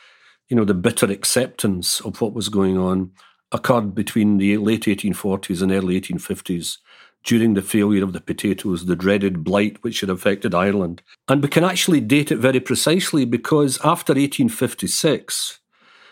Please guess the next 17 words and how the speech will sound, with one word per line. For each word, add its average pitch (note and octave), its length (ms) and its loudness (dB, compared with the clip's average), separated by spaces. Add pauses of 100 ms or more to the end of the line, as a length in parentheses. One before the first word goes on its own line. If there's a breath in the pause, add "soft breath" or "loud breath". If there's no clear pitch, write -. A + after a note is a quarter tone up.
(140 soft breath)
there's A#2 160 2
very C#3 340 2
little B2+ 420 2
in A#2 140 4
the A2 80 2
way A#2+ 320 4
of G#2+ 240 -4
what B2 120 0
I A#2 80 2
would G#2+ 220 -2
call A2+ 500 0
mass A#2 720 2 (140)
cle-, F#2 340 0
mass A#2+ 300 0
eviction, F2+ 640 -4 (260)
group C#3+ 240 2
eviction, F2+ 640 -2